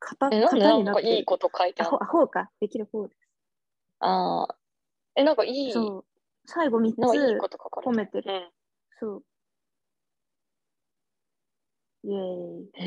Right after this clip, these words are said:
Speaker 2: え？な-、なん、私のなんか、なんか勝手に決めつけられて、「お前はこうだ」って決められて終わりって投げ捨てられたんだけど。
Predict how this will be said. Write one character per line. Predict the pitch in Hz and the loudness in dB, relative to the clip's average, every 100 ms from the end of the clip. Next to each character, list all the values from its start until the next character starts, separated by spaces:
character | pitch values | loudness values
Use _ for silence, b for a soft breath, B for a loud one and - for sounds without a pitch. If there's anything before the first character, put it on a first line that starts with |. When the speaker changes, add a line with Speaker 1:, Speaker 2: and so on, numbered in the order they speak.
| 220 | -4
Speaker 2:
え？ | 349 - _ _ _ _ _ _ _ _ _ _ _ - | -4 -8 _ _ _ _ _ _ _ _ _ _ _ 0
な-、 | 359 - - | 2 2 2
な | 311 359 302 202 | 2 4 4 4
ん、 | |
私 | 196 196 220 - | 2 2 0 2
の | 214 214 | 0 2
な | 202 196 | 0 -2
ん | |
か、 | - 151 - _ _ _ _ _ _ _ - | -4 -6 -6 _ _ _ _ _ _ _ -4
な | 196 | -2
ん | 175 | -2
か | - - _ - | -4 -6 _ -4
勝 | 247 - | -4 -2
手 | 240 | -6
に | 208 | -6
決 | - 220 | -12 -6
め | 220 | -6
つ | - | -4
け | 220 | -2
ら | 214 208 | -2 -2
れ | 196 | -6
て、 | 175 175 185 _ _ _ _ B B B - | -10 -12 -14 _ _ _ _ B B B -6
「お | |
前 | 196 196 | -2 0
は | 196 | -2
こ | - 202 | -2 -2
う | 185 | 0
だ」 | 160 | -4
っ | - | -6
て | _ | _
決 | - 175 | -18 -12
め | 175 | -10
ら | 170 | -10
れ | |
て | - - | -12 -12
終 | 175 170 | -4 -2
わ | |
り | 165 165 | -4 -8
っ | - _ - | -16 _ -10
て | - - _ _ _ _ _ _ - | -10 -10 _ _ _ _ _ _ -6
投 | 185 170 | -2 0
げ | 170 | -2
捨 | - | -4
て | 180 | -2
ら | 180 | 0
れ | 175 | -2
た | 175 165 | -4 -12
ん | 175 - | -12 -10
だ | - | -10
け | 170 | -8
ど。 | 165 - | -10 -14